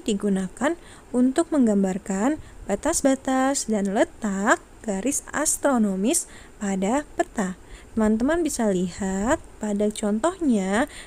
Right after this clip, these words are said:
ya, pada contoh gambar itu ada garis tepi kiri, garis tepi atas, garis tepi kanan, dan garis tepi bawah. Jadi, sebelum teman-teman menggambar peta,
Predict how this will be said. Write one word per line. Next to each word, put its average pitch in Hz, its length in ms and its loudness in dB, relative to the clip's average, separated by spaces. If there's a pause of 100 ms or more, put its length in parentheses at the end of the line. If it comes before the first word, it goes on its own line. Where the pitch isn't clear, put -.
ya, 208 240 0
pada 214 240 0
contoh 190 320 0
gambar 190 640 0
itu 220 320 -4
ada 208 160 2
garis 196 320 -2
tepi - 240 -10
kiri, 294 520 0 (360)
garis 208 320 0
tepi 214 320 0
atas, 277 720 0
garis 208 320 0
tepi - 240 -8
kanan, 233 480 -2
dan 214 160 0
garis 202 480 0
tepi 262 320 -2
bawah. 302 320 4 (320)
Jadi, 208 480 0
sebelum 240 480 2
teman-teman 285 480 0
menggambar 277 400 0
peta, 202 720 -2